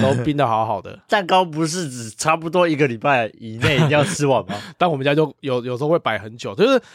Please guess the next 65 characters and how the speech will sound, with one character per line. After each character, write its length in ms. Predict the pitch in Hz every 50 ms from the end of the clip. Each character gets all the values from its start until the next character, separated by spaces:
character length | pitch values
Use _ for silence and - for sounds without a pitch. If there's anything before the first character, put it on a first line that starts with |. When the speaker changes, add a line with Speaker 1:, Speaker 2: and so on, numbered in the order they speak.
| - -
Speaker 1:
后， 220 | - - 277 262
最 240 | 214 - 269 240 220
后 120 | 214 226 220
面 180 | 220 226 220
的 180 | 196 180 170 170
那 80 | 190
种， 360 | 190 175 160 139 131 131 127 -
我 160 | - 165 185 190
所 120 | - 185
谓 60 | 202
的 100 | 208 196 170
两 280 | 160 156 143 139 139
个 80 | 123 139
礼 420 | 135 139 127 123 123 120 117 117
拜， 160 | 117 156 165
是 120 | 156 156 170
你 100 | 151 135
会 80 | 143 160
看 140 | 156 175 165
到 80 | 165
他 100 | 151 151
在 120 | 156 160 151
家 220 | - 160 143 147
里 200 | 143 143 120 110
两 180 | 117 151 156 135
个 120 | 131 139
礼 100 | 131 120
拜 220 | 110 - 160 143 127
之 220 | - - - 175
后， 120 | 170 170 165
他 140 | 139 151
就 80 | 156 160
会 80 | 165 151
直 140 | - 120
接 100 | 120 139
进 160 | 139 - 139 120
垃 100 | 117 107
圾 140 | - 117
桶。 100 | 107 - - - - 120 120 - 143 143 139 131
Speaker 2:
<laughs> 460 | 131 117 110 - - - - - - -
浪 200 | 139 147 - -
费 180 | 104 104 147 139
食 400 | - - - - 113 127 151 165
物。 160 | - 190 151
Speaker 1:
对 300 | 180 185 180 190 185 190
啊， 300 | 196 202 202 202 208 214
就 160 | 247 233 220
我 60 | 180 156
妈 120 | - 170
后 120 | 175 190
来 80 | 185 170
就 80 | 175 175
受 200 | - 180 165 143
不 80 | 135
了， 120 | 147 135 113
然 80 | 110
后 40 | 135
算 160 | 143 - 160
了 40 | 139
算 160 | 147 151 139
了， 80 | 127 123
就 280 | - 143 143 135 127 120 _
包 160 | - 120 113
红 160 | 110 104 101
包。 300 | - - 107 - - _